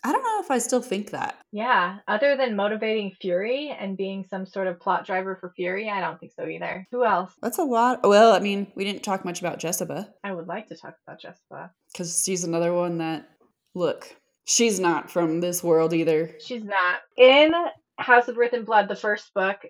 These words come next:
Speaker 2: when Jessica was talking to Adis, the King of Hell, the, or not the King of Hell, the Prince of the, the
Speaker 1: <laughs>
Speaker 2: fifth level of Hell,
Speaker 1: Chasm.
Speaker 2: the Chasm. She says, "Don't fuck us over again."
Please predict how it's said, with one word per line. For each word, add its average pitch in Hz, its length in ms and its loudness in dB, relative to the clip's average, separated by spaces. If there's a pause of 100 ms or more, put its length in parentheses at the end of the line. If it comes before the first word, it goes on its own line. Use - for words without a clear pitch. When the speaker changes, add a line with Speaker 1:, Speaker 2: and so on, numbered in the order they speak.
(120)
Speaker 2:
when 190 440 0 (460)
Jessica 202 460 0
was 190 140 -4
talking 196 420 -2
to - 120 -8
Adis, 208 360 -2 (200)
the 185 80 -6
King 190 240 -8
of 180 100 -6
Hell, 196 420 -2
the, 208 140 0
or 202 80 -4
not 196 160 -4
the - 60 -8
King 185 240 -6
of 160 100 -8
Hell, 175 340 -4
the 185 340 -2
Prince 214 300 -6
of 202 160 -4
the, 196 200 0
the - 280 6
Speaker 1:
<laughs> - 120 -6
Speaker 2:
fifth - 340 -4
level 214 460 -2
of 240 60 -4
Hell, 254 280 6
Speaker 1:
Chasm. 208 340 6
Speaker 2:
the 240 100 -2
Chasm. 202 420 -4 (1040)
She 269 240 -2
says, 247 300 2
"Don't 240 360 0
fuck - 160 6 (160)
us 214 160 2 (160)
over 196 280 -2
again." 208 500 2